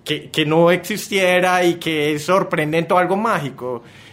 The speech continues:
Y yo creo que esa es la palabra. M-, muchos podrían decir, "Es que el emprendedor hace magia", ¿no? El emprendedor tiene que trabajar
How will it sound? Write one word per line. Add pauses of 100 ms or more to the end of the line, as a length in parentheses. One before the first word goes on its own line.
Y
yo
creo
que
esa
es
la
palabra.
M-,
muchos
podrían
decir,
"Es
que
el
emprendedor
hace
magia",
¿no?
El
emprendedor
tiene
que
trabajar